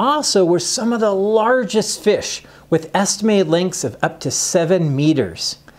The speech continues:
Placoderms are divided into five major groups: the Arthropoda, the Tichyodontidae,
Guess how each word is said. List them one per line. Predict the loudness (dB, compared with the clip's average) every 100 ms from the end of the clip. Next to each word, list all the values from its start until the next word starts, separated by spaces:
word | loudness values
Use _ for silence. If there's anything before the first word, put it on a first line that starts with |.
| -20 -20 -12
Placoderms | -2 -2 2 2 2 2 2 0 0
are | -2
divided | 0 2 2 0
into | -2 -6
five | -10 -2 0 2 2 2 0
major | -2 0 0 -2
groups: | -4 -2 -2 -2 -10 -12 -16 -20 -20 -2
the | 0 0 -4
Arthropoda, | -2 -2 2 2 2 2 2 2 -2 -8 -20 -20 -20 -12 0
the | 2 0 -6 -4
Tichyodontidae, | -2 0 2 2 2 0 -2 -2 0 2 2 0